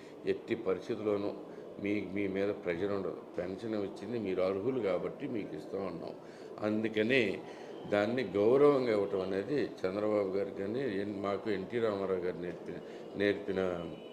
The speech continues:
ఆ, అలవాటు. ఈ గౌరవాన్ని మేము కాపాడుకుంటాం. అలాగే ఏ మాత్రం, ఆ, లేట్ లేకుండా ఒకటో తారీఖు పొద్దున్నే దయచేసి మీరందరూ గమనించుకోండి.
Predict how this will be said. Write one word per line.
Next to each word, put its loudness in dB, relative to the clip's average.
ఆ, -4
అలవాటు. 4
ఈ 6
గౌరవాన్ని 8
మేము 0
కాపాడుకుంటాం. 2
అలాగే 6
ఏ 6
మాత్రం, 4
ఆ, 2
లేట్ 2
లేకుండా 4
ఒకటో 4
తారీఖు 2
పొద్దున్నే -2
దయచేసి 2
మీరందరూ 0
గమనించుకోండి. 2